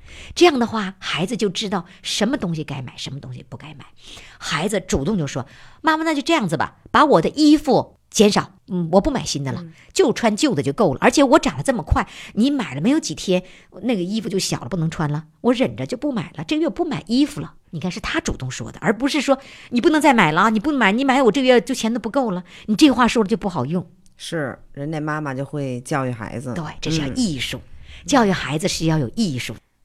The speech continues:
Speaker 1: 你要跟他同等的对话，而不是你是妈妈，你要命令，你就永远他跟你拧，拧到底。如果你跟他谈心谈多了，了解他的心思是怎么想的，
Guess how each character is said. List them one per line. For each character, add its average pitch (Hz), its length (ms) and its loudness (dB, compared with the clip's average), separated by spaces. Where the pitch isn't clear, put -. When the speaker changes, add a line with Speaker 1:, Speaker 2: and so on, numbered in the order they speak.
Speaker 1:
你 196 140 0
要 220 180 8
跟 233 160 4
他 208 140 -4
同 254 420 -2
等 196 180 4
的 - 80 -4
对 139 200 0
话， 135 340 -4
而 165 120 -6
不 175 160 -10
是 185 200 -4
你 160 180 -6
是 196 160 2
妈 196 260 -4
妈， 196 120 2
你 127 140 -4
要 131 120 -4
命 185 260 -2
令， 143 200 -2
你 135 160 -8
就 131 140 -6
永 208 200 0
远 220 280 4
他 175 160 0
跟 156 100 -2
你 113 100 -6
拧， 147 140 -8
拧 262 120 -2
到 226 120 4
底。 - 220 -6
如 233 200 8
果 349 120 4
你 214 100 -2
跟 269 160 -2
他 285 80 4
谈 240 300 2
心 330 200 0
谈 196 280 0
多 190 160 2
了， 190 80 4
了 170 160 6
解 151 80 2
他 - 200 -2
的 381 80 2
心 247 300 -2
思 240 80 0
是 214 80 -4
怎 135 140 0
么 214 100 0
想 170 400 0
的， 131 140 -4